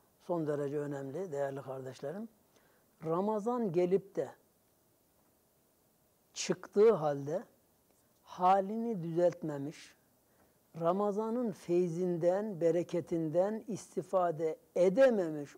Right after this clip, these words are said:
olan bir insana yazıklar olsun." diyor. Ya,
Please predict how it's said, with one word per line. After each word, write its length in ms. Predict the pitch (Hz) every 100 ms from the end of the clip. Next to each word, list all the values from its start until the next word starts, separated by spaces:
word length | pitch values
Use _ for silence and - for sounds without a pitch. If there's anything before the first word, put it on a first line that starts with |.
| _
olan 720 | 196 196 196 170 143 131 123 - -
bir 160 | 208
insana 840 | 202 190 160 156 165 151 190 240 247 _ _ _ _ _ _
yazıklar 680 | 160 147 143 143 - 147 139
olsun." 300 | 123 113 - _ _ _ _ _ _ _ _ -
diyor. 100 | 147
Ya, 180 | 131